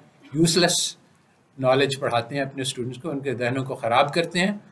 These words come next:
और ये बात मना है इस्लामी तालीमात के हिसाब से। और इसके, अ, और ये इसी नतीजा है जो मैं पहले बतलाया आप लोगों को कि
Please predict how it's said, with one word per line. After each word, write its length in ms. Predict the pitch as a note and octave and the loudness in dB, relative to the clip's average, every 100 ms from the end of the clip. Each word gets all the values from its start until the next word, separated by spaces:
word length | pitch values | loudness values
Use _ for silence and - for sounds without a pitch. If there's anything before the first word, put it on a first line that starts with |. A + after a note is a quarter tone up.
| _ _ _ _ - | _ _ _ _ 0
और 280 | C#3 E3+ D#3 | 6 6 4
ये 140 | D3+ F3+ | 0 0
बात 320 | D#3 D3 - | 4 4 2
मना 260 | C3 C3 D3+ | -4 0 2
है 220 | A#2 - - _ _ | 2 -4 -16 _ _
इस्लामी 440 | - A#2 G#2+ G#2+ G#2 - _ _ _ | -14 -10 -10 -10 -14 -20 _ _ _
तालीमात 460 | - G#2+ G#2+ G2 G2 | -8 -8 -8 -12 -16
के 60 | - | -20
हिसाब 220 | - F#2+ | -20 -20
से। 140 | - - _ _ _ _ _ _ _ _ _ _ _ _ _ _ _ _ _ _ _ | -20 -20 _ _ _ _ _ _ _ _ _ _ _ _ _ _ _ _ _ _ _
और 460 | C#3+ D#3+ F3 F3+ F3+ | 6 8 8 4 -2
इसके, 360 | E3+ E3 - F#3 | -6 -4 0 2
अ, 720 | F3+ F3+ E3+ E3 E3 E3 D#3+ D#3+ | 4 4 0 -6 -6 -8 -8 -6
और 160 | E3 | -4
ये 80 | F3+ | -4
इसी 720 | G3+ G3 A#3 A#3+ A#3 A3 G3+ - _ _ - | -4 -2 0 0 0 -2 -6 -12 _ _ -12
नतीजा 580 | D#3 D#3+ D#3 E3 E3+ G#3 | -2 0 2 2 4 4
है 300 | D3+ C3+ - - _ - - | 4 -2 -6 -18 _ -20 -10
जो 120 | C#3+ | -6
मैं 220 | C#3+ C#3 | 0 0
पहले 280 | C3+ C#3 C#3 | 2 2 2
बतलाया 460 | B2+ B2 C3 C3 A#2 | -2 -4 0 2 0
आप 140 | - | -2
लोगों 280 | A2+ A2+ A#2 | -8 -10 -12
को 180 | C3+ D#3+ | -14 -16
कि 340 | C3+ C3+ F#3 | -14 -14 -14